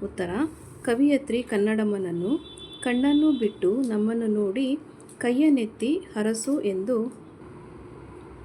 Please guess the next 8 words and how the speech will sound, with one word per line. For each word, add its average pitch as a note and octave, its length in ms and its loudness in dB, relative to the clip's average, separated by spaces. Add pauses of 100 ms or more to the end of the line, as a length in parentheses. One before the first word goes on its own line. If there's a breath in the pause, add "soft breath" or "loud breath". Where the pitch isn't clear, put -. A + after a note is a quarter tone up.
(400)
ಪ್ರಾರ್ಥಿಸುತ್ತಾಳೆ. A3+ 880 0 (680)
ಪ್ರಶ್ನೆ A#3+ 360 -2
ಆರು, G3 460 0 (380)
ಕವಯತ್ರಿ C4+ 560 4
ಕನ್ನಡ A#3 440 0
ನಾಡನ್ನು G3+ 560 0
ಹೆತ್ತ A#3+ 300 -4 (120)
ತಾಯಿಗೆ F#3+ 520 -2